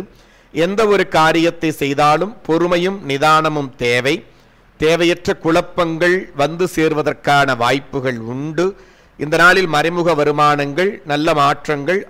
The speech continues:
அரசு சார்ந்த துறைகளில் அனுகூலமான நிலைகள் ஏற்படுவதற்கான வாய்ப்புகளும் உண்டு. கவனத்துடன் செயலாற்றி வெற்றி பெறக்கூடிய நாள் இந்த நாள். இன்று நீங்கள் துர்கா வழிபாடு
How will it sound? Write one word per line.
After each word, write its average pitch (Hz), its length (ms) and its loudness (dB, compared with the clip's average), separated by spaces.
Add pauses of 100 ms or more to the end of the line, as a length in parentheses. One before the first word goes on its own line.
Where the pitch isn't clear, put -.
(100)
அரசு 160 340 -2
சார்ந்த 156 400 0
துறைகளில் 151 420 0 (400)
அனுகூலமான 185 560 4 (100)
நிலைகள் 143 360 2 (280)
ஏற்படுவதற்கான 135 880 -2
வாய்ப்புகளும் 147 680 -2
உண்டு. 113 220 -8 (460)
கவனத்துடன் 175 680 0 (100)
செயலாற்றி 156 600 2 (160)
வெற்றி 147 240 -4
பெறக்கூடிய 147 440 -2
நாள் 127 240 2 (200)
இந்த 123 240 -6
நாள். 90 220 -8 (840)
இன்று 190 280 2 (140)
நீங்கள் 147 320 -2
துர்கா 147 340 2
வழிபாடு 156 440 2